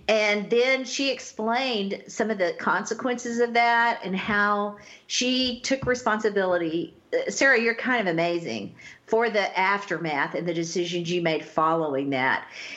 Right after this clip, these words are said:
It, that included foster care and some, uh, all kinds of decisions. So I'm sharing all that because I don't want to review that too much. I want you just to go and get that podcast and listen to it.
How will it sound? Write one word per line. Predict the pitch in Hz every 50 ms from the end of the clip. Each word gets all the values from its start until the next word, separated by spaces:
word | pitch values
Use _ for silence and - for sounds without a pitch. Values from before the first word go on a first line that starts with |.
| - - _
It, | - 175 - 196
that | 220 220 214
included | 196 202 - 233 220 220 214 208 202
foster | - 175 175 190 196 - - 196 -
care | - - 220 196 185 180 180 175 170
and | 170 165 147 156
some, | - - 160 143 147 131 - - -
uh, | 170 147 143 127 107 110 95 73 92 117 113 110 - - - -
all | 180 196 202
kinds | 202 - 202 - 175 165 180
of | 165 - - - -
decisions. | 165 170 - 190 170 156 147 143 143 143 -
So | 240 208 202 190 190 - - - - - - - - - - - - - - - -
I'm | 208 208
sharing | 202 - - 349 415 466 427 349
all | 247 220 -
that | 196 180 160 -
because | 202 202 240 220 -
I | 214 208
don't | 202 247 277 311 -
want | 269 294 277
to | 240
review | 214 214 202 196 202 226 247
that | 226 220 143 - -
too | - - 311 392 453
much. | 427 294 190 165 170 - - -
I | 233
want | 202 208 254 269 -
you | 269
just | 220 254 269 -
to | - 196
go | 196 196 196 233 302 302
and | 240 202
get | 190 254 -
that | - - -
podcast | - 185 170 254 285 - 254 - 180 - -
and | 151 160 160
listen | 202 - - - 294 240
to | - 208 160 147
it. | 123 131 - -